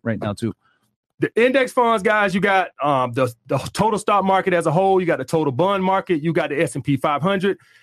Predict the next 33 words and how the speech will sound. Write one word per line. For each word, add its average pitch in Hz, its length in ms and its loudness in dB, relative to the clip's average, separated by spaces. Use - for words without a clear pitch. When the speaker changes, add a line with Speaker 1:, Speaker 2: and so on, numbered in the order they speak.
Speaker 2:
And 151 120 -2
basically, 208 520 -2
like, 180 160 -2
so 202 220 -2
say 196 260 -2
the 170 80 -2
total 190 240 0
stock 170 240 -2
market, 170 400 -2
it 147 180 2
has 151 240 -2
all, 175 320 0
every 214 220 -2
company 190 480 0
in 175 80 0
America 170 580 0
in 151 100 -2
the 151 80 -2
total 156 240 -2
stock 143 260 -4
market. 123 360 -6
What 156 180 0
I 208 200 2
do 214 240 -2
is 202 240 0
I 175 100 -2
do 175 120 0
the 170 120 0
S 165 120 -4
and 156 100 -6
P 165 100 2
five 143 260 -2
hundred. 117 300 -2